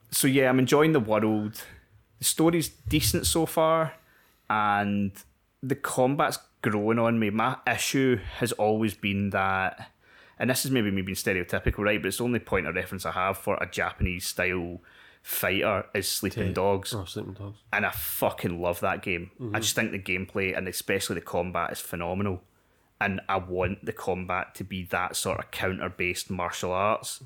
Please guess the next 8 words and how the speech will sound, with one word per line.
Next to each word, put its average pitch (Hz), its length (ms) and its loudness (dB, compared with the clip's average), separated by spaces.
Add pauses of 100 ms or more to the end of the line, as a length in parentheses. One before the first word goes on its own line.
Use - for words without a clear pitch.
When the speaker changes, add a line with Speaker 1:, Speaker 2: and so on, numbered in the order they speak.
Speaker 2:
Right. 104 240 -8
Speaker 1:
But 104 300 2 (300)
in 107 100 2
Yakuza 101 760 0 (180)
or 92 80 -4
Like 90 240 -4
a 98 60 -2
Dragon, 92 520 0